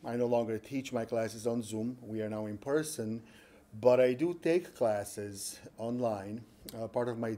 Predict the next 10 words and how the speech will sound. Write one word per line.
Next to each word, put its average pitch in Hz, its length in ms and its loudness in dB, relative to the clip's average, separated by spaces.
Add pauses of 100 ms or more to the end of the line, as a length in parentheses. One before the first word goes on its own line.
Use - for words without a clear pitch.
doctorate 120 520 0
degree 117 380 -2
right 110 260 -4
now, 104 380 -6 (420)
I'm 110 180 -6
doing, 113 460 -4
um, 104 520 -6
a 110 120 -4
hybrid 123 560 -2
program 107 640 -2